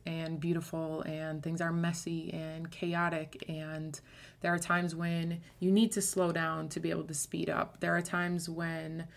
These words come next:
you need to realize that your way isn't working, and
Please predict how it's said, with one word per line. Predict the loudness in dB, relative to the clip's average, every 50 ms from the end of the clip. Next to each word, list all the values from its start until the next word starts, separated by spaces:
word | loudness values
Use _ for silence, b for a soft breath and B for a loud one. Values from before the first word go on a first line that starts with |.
| B B B B B B B B -4
you | 0 2 4 6 6 6 6
need | 4 4 2 2 2 0 -2 -4 -4
to | -6 -4 0 0 2 2 0 -2 -2 -2
realize | -2 0 0 0 0 0 0 -2 -2 -2 -2 -4 -4 -6 -8 -8 -4 -2
that | -2 -2 -2 -2 -4 -6 -6 -8 -8
your | -6 -4 -2 0 2 4 4 4
way | 4 2 2 2 2 2 0
isn't | -2 -2 -2 -2 -2 -4 -4 -4
working, | -6 -6 -4 -4 -4 -4 -4 -6 -8 -14 -16 b b b b b b b b -8
and | -6 -6 -4 -4 -4 -4 -4 -4 -6 -6 -8